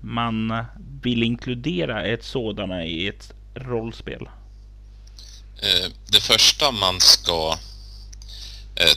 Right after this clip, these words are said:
Speaker 2: tänka på, det är, fyller det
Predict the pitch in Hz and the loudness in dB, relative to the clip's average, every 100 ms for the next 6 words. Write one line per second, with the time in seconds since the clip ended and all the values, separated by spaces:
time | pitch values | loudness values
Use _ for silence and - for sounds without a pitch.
0 | - 95 85 - 98 - 65 73 - - | 6 4 4 4 2 2 -4 -4 -8 -16
1 | - - 95 78 85 - - - - - | -14 2 6 8 6 2 -8 -16 -16 -16
2 | - - - - - - - - - - | -16 -16 -14 -14 -16 -16 -16 -16 -16 -14
3 | - - - - 120 95 95 92 87 85 | -14 -14 -10 2 6 8 8 6 6 4